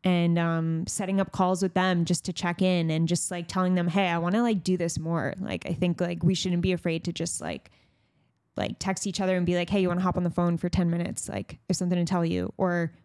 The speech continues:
or just call and don't even text. Um, and I told two of them that so far specifically because I'm like, I would really love to change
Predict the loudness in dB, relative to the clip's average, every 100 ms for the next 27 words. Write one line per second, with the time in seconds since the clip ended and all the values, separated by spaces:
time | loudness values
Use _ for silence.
0 | 0 2 2 -2 -2 -2 -2 -4 -12 0
1 | 2 2 2 2 2 0 -4 -6 -8 -10
2 | -14 -20 _ _ -4 0 0 -2 -4 -6
3 | _ _ _ _ _ 0 2 2 2 0
4 | 0 -2 0 0 2 0 -2 -2 -2 -4
5 | -6 -4 -4 -2 -2 0 -4 -4 -6 -6
6 | -4 -4 -4 -4 -4 -4 0 2 2 0
7 | 0 0 0 0 0 0 0 -2 -4 -6
8 | -2 0 2 2 0 -6